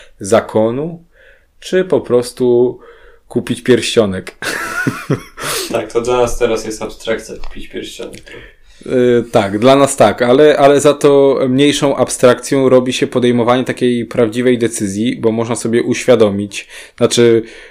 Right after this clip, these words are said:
Speaker 1: my, nie, nie drodzy słuchacze <laughs> na pewno, ale my, y, to, że w tym jeszcze roku, czyli w dwa tysiące dwudziestym drugim, w grudniu, plus minus, jeżeli wszystko dobrze pójdzie,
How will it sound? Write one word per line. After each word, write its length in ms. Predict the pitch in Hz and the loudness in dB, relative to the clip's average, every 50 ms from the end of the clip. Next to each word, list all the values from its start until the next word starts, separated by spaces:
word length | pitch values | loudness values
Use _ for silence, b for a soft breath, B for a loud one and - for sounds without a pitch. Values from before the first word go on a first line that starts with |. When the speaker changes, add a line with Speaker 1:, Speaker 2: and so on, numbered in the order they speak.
| B - - | B -4 0
Speaker 1:
my, 440 | 127 139 160 143 113 101 95 - - | 4 6 8 8 8 6 2 -2 -4
nie, 260 | 117 120 123 123 120 | 0 2 4 4 4
nie 140 | 117 120 117 | 4 4 4
drodzy 300 | 113 120 120 113 117 123 | 6 6 6 6 6 4
słuchacze 520 | 120 - 135 131 - 143 127 - - 120 117 | 4 4 4 4 6 6 4 6 4 2 2
<laughs> 60 | 117 - | 2 0
na 60 | - - - | -2 0 2
pewno, 300 | 147 131 120 127 131 135 | 2 4 4 4 4 4
ale 220 | 123 117 120 117 | 4 4 4 4
my, 240 | 120 120 123 131 127 B B B B B B B B - | 4 2 0 0 -2 B B B B B B B B -4
y, 160 | 123 120 113 117 - | -2 -2 -2 0 2
to, 240 | - 120 127 127 123 | 4 6 6 6 4
że 440 | 117 120 120 120 117 117 117 127 - - - - - | 4 4 4 6 6 6 4 2 0 -6 -14 -18 -18
w 120 | - - - _ - | -18 -20 -20 _ 2
tym 280 | - 147 147 143 135 | 2 4 4 4 4
jeszcze 360 | 135 135 135 - - - 127 120 | 4 4 4 4 4 4 6 6
roku, 340 | 117 101 - - - 107 | 6 6 4 2 -2 -2
czyli 280 | 107 - 113 107 107 104 | -2 0 -2 -2 0 -2
w 80 | 101 - | -4 -4
dwa 240 | - - 120 120 | -2 2 2 2
tysiące 580 | 120 - 113 - - 113 113 113 110 - 110 107 | 2 0 -6 -8 -4 -4 -4 -4 -4 -4 -4 -6
dwudziestym 720 | 98 95 101 101 98 120 113 - - 117 113 110 104 98 95 | -6 -6 -6 -2 -2 -2 -2 -2 -4 -6 -4 -4 -4 -4 -2
drugim, 480 | 110 107 104 95 87 101 127 147 120 - - - 113 110 | 0 0 0 0 -4 -8 -12 -14 -16 -16 -18 -20 -12 -6
w 40 | 107 107 104 107 127 127 131 123 - _ | -4 -2 -2 -2 -4 -8 -10 -16 -18 _
grudniu, 600 | - 123 127 131 120 107 98 95 98 98 104 123 - B B B B B B _ | 2 4 6 6 6 4 2 -2 -4 -6 -6 -8 -12 B B B B B B _
plus 300 | - 131 131 127 - - | -2 0 0 0 0 -2
minus, 320 | 123 110 104 104 104 - 117 | -2 -2 -2 -2 -2 -2 -2
jeżeli 300 | 110 104 113 110 113 107 | 0 2 2 2 0 0
wszystko 360 | - - - - - - 113 | -2 -4 -4 -2 0 0 2
dobrze 300 | 117 113 104 104 117 110 | 2 2 2 2 0 0
pójdzie, 500 | - - 110 101 95 90 101 110 117 | 0 -2 -2 -2 -2 -2 -2 -2 -4